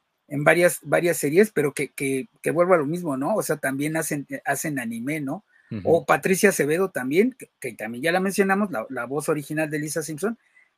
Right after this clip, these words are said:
Speaker 1: pero también ella es, este, Serena de Sailor Moon. <laughs>
Speaker 2: Sailor Moon,
Speaker 1: Sí.
Speaker 2: sí.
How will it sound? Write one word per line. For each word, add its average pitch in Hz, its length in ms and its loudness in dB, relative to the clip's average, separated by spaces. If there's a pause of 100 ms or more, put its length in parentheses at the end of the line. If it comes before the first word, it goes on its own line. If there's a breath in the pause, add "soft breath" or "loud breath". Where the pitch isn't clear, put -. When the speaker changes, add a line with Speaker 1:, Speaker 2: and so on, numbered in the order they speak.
(140)
Speaker 1:
pero 143 260 -2
también 175 380 2
ella 185 240 6
es, 180 180 2
este, 135 580 -4
Serena 180 500 0
de 143 120 -6
Sailor 175 400 4
Moon. 208 320 4
<laughs> - 40 -16
Speaker 2:
Sailor 160 280 -2
Moon, 104 140 -6
Speaker 1:
Sí. 151 140 -8
Speaker 2:
sí. 208 120 -8